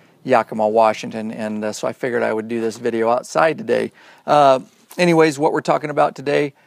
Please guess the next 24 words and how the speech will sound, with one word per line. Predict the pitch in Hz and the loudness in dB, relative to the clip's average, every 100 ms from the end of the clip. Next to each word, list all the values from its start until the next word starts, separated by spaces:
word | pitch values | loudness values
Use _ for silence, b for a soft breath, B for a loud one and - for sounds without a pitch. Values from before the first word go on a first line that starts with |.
| b - | b -6
is | 139 135 120 - | -2 0 -2 -2
the | 139 | 0
Harley-Davidson | 135 135 131 131 131 - 127 113 | 2 0 2 0 0 -4 -6 -4
Boombox | 127 131 131 123 123 117 - - | -2 0 0 2 2 0 -10 -10
infotainment | 127 117 117 - 139 135 131 120 | -10 -6 -8 -8 -10 -8 -6 -8
system. | - 135 - 139 135 - b b b | -10 -10 -6 -8 -8 -12 b b b
Real | 135 131 139 | -6 2 2
quick | 123 - 139 - | 2 0 -2 2
up | 139 - | 0 0
front, | 139 131 | -2 0
guys, | 131 131 127 | 2 2 2
so | 139 | -2
I | |
don't | 120 120 | -2 -4
have | 123 | -6
to | - | -8
interrupt | 131 123 123 - | -6 -4 -4 -4
the | |
video | 123 123 123 120 | -4 0 2 2
later | 123 120 120 | 2 2 0
on. | 123 | 0
We | 117 113 | -2 -8
do | 110 131 123 | -6 -2 2
have | 127 123 | 2 2